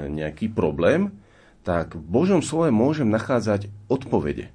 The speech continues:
Principiálne, ako postoje. Že vlastne Boh mi nehovorí: "Urob toto a toto."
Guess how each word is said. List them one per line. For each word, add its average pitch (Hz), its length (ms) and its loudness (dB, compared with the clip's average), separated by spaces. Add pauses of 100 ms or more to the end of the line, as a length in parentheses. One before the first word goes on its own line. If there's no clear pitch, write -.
(760)
Principiálne, 107 800 0
ako 92 240 -2
postoje. 139 560 -2 (360)
Že - 40 -10
vlastne 90 320 2
Boh 110 240 2
mi 104 160 4
nehovorí: 104 520 4
"Urob 113 280 4
toto - 240 -2
a - 160 -12
toto." 71 320 -10